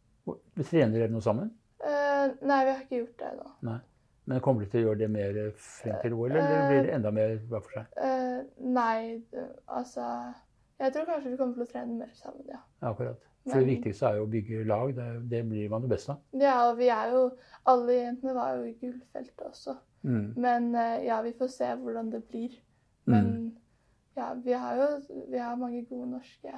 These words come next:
Speaker 2: seilere.
Speaker 1: Mm, mm. Veldig, veldig spennende. Vi har jo store tradisjoner i brett, som du vet. Eh, Jorunn Horgen har jo vært, eh, helt suveren, og Jannicke Sahlström har jo vært god.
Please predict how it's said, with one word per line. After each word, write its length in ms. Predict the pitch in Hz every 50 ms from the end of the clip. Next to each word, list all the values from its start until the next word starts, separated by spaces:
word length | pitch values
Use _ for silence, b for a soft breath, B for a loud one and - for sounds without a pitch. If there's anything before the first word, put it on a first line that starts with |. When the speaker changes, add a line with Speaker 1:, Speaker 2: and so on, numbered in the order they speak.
| - -
Speaker 2:
seilere. 480 | - - 247 165 143 131 104 - 110 - - _ -
Speaker 1:
Mm, 120 | 143 139
mm. 220 | 120 101 104 110 117 _ _ _ _ _ b b b b b b b b b
Veldig, 520 | - 180 156 127 139 160 156 156 185 - 165
veldig 220 | 170 151 135 147
spennende. 420 | 139 - 170 143 127 123 139 180 180
Vi 80 | 160
har 160 | 156 143 135 143
jo 60 | 151
store 240 | - - 180 147 127
tradisjoner 540 | - 143 131 147 143 - 135 120 117 117 117
i 40 |
brett, 200 | 123 127 131 135 135
som 140 | - 135 135
du 60 | 139
vet. 360 | 139 147 170 175 175 - -
Eh, 460 | - 156 151 151 147 143 139 139 139 139
Jorunn 260 | 147 139 127 123 127 123
Horgen 420 | 120 120 120 120 127 127 131 135
har 160 | 135 127 127
jo 80 | 127 123
vært, 320 | 120 117 113 - _ -
eh, 160 | 131 127 131
helt 120 | 127 120 -
suveren, 420 | - 127 123 123 131 135 139 135
og 100 | 135 131
Jannicke 320 | 127 123 120 117 110 131 117
Sahlström 440 | - 131 123 110 - - 120 117
har 140 | 123 120 120
jo 80 | 117 123
vært 80 | 120
god. 240 | 117 127 135 147 151